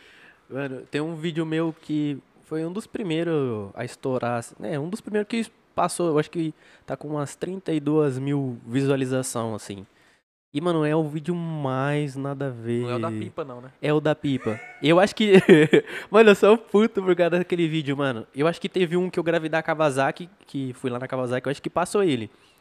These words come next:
Speaker 1: Mas eu creio que ele tá em segundo ali. Irmão, o vídeo é assim, mano. Eu fui com meus amigos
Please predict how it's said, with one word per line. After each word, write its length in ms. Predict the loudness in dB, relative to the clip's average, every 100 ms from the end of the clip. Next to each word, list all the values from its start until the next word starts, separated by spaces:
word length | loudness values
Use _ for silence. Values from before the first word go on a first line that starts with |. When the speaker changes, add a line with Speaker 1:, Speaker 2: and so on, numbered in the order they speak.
| _ -6
Speaker 1:
Mas 160 | -4
eu 80 | -2
creio 180 | -2 -2
que 60 |
ele 140 | -2 -2
tá 120 | -2
em 80 | -2
segundo 440 | -2 -2 -2 0
ali. 280 | 0 0 -2 -10 -20 -20 -12 -6
Irmão, 400 | -2 0 -2 -6 _
o 80 | -6
vídeo 300 | -2 0 2
é 80 | 2
assim, 320 | -2 -4 -6
mano. 320 | -4 -2 -4 -8 _ -20 -20 _ _
Eu 400 | 4 6 4 2 0
fui 160 | 0
com 100 | 2
meus 220 | 2 2 2
amigos 580 | 0 -2 -2 0 -2